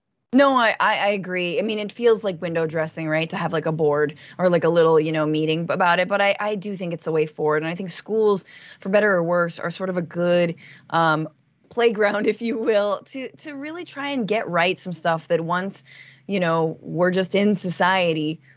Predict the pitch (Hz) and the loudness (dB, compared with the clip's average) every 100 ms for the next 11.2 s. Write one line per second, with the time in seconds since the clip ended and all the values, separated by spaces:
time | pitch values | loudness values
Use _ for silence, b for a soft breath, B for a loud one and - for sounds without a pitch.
0 | b - 170 160 170 180 190 233 269 175 | b -18 -12 -6 -2 2 4 2 -2 -6
1 | - 165 180 160 156 - 160 156 135 135 | -6 -6 -6 -6 -6 -6 -6 -6 -8 -4
2 | 185 143 180 - 190 185 156 208 226 185 | -2 0 0 0 0 -2 -4 -4 -2 -2
3 | 180 180 175 165 160 160 160 160 160 151 | 0 0 0 -4 -4 -4 -2 0 0 -2
4 | 156 160 160 160 143 160 156 165 156 165 | -4 -4 -4 -4 -4 -4 -4 -2 0 0
5 | 170 170 165 160 156 160 151 156 156 147 | 2 0 -2 -4 -4 -4 -2 2 4 2
6 | 156 - b _ - 180 175 175 170 160 | -2 -14 b _ -2 0 0 -2 -4 -2
7 | 165 214 240 - 175 165 - 160 170 - | 0 0 -4 -10 -10 -8 -6 -4 -6 -8
8 | 170 165 156 175 165 170 165 - 170 - | -8 -6 -8 -2 0 0 -4 -10 -8 -2
9 | 175 170 170 170 165 147 139 156 143 156 | -2 -2 -4 -8 -6 -6 -6 -6 -6 -4
10 | 147 156 165 156 135 - 156 156 143 143 | -4 -4 -6 -4 -2 -2 0 0 0 -4
11 | 139 - | -6 -10